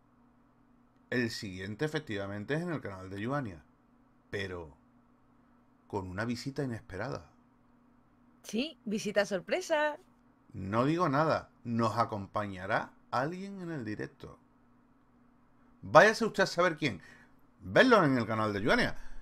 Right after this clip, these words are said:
Speaker 1: Y como siempre digo, Yuania,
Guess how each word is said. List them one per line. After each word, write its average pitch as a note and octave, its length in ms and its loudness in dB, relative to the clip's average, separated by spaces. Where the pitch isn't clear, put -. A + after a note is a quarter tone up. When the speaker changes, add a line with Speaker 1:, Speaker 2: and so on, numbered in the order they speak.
Speaker 1:
Y C#3 120 6
como A#2+ 220 6
siempre C3 360 6
digo, B2+ 520 10
Yuania, A2+ 440 4